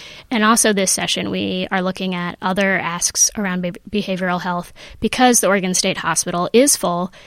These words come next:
They're asking for twenty million more dollars to reopen a facility in Junction City that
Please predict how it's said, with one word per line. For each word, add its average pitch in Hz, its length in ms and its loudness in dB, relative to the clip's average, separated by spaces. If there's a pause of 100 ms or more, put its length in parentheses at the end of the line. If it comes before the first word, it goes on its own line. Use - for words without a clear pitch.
(680)
They're 214 140 4
asking 196 380 2
for 196 120 -6
twenty 196 240 -2
million 185 420 0
more 180 200 -2
dollars 175 600 -2
to 180 280 -2
reopen 185 640 0
a 175 40 -2
facility 185 640 -2
in 180 100 -2
Junction - 380 -6
City 269 380 4
that 175 360 0